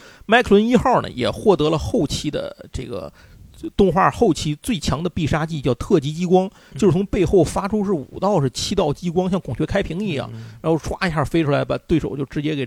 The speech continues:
Speaker 1: 扎透了，直接消灭掉，这是他的必杀技。这就是麦克伦飞船的二阶段。在 Nathan十二岁的时候，又有，就是他十二岁的那天，飞船又自动移动了，就是这个瞬移了，
Speaker 2: 嗯。
Speaker 1: 移动到了冰岛。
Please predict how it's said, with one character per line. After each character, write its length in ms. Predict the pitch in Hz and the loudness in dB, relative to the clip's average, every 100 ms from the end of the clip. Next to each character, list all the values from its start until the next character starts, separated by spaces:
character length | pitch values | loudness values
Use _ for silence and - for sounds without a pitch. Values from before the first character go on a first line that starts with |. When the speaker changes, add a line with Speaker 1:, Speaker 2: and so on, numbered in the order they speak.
| - | -4
Speaker 1:
扎 160 | - | -6
透 240 | 170 208 160 | -2 -2 -2
了， 100 | - | -4
直 120 | - | -8
接 100 | 135 | -4
消 220 | 139 151 | -4 -4
灭 160 | 139 127 | -6 -6
掉， 180 | 113 - _ - | -10 -14 _ -6
这 100 | 160 | -2
是 60 | 139 | 0
他 100 | 151 | 0
的 120 | 139 147 | -2 -6
必 100 | - | -2
杀 160 | 165 180 | -2 0
技。 180 | 196 - _ _ _ _ _ - | -4 -8 _ _ _ _ _ 2
这 160 | 269 233 | 4 8
就 140 | 202 | 8
是 80 | 156 | 8
麦 180 | 170 196 | 4 4
克 60 | |
伦 160 | 170 180 | 4 4
飞 160 | 196 190 | 2 2
船 180 | 131 | 0
的 80 | 139 - | -2 0
二 160 | 240 | 0
阶 140 | 151 113 | 0 -4
段。 200 | 104 - _ _ _ | -8 -12 _ _ _
在 180 | - 240 | 4 6
Nathan 460 | 233 269 320 196 143 | 6 4 4 4 2
十 200 | - 233 | 2 2
二 220 | 277 202 | 4 4
岁 180 | - 120 | 2 -2
的 80 | - | -2
时 140 | - | -8
候， 180 | - - - _ _ _ | -8 -10 -14 _ _ _
又 160 | - 262 | 0 6
有， 180 | 190 117 | 6 6
就 140 | 190 | 4
是 20 | |
他 80 | 185 | 2
十 140 | 208 247 | 2 2
二 160 | 339 | 2
岁 140 | - 135 | 2 -2
的 100 | 117 | -2
那 160 | 113 | -6
天， 260 | - - - - | -6 -10 -10 -12
飞 220 | - 247 | -4 0
船 180 | 180 226 | 0 0
又 120 | 262 | -2
自 160 | - | -2
动 160 | 156 123 | -4 -4
移 120 | 120 | -6
动 180 | 117 127 | -6 -6
了， 60 | - - | -10 -12
就 120 | - | -6
是 200 | 131 120 - | -4 -4 -6
这 100 | 127 | -8
个 160 | 131 | -8
瞬 260 | 117 151 123 | -2 -2 0
移 60 | - | -4
了， 100 | 110 | -6
Speaker 2:
嗯。 40 | - - - _ | -10 -20 -20 _
Speaker 1:
移 160 | 170 233 | 0 2
动 180 | 262 180 | 4 4
到 160 | 180 | 4
了 60 | 147 | 4
冰 260 | - 262 | 0 -2
岛。 120 | 214 | -2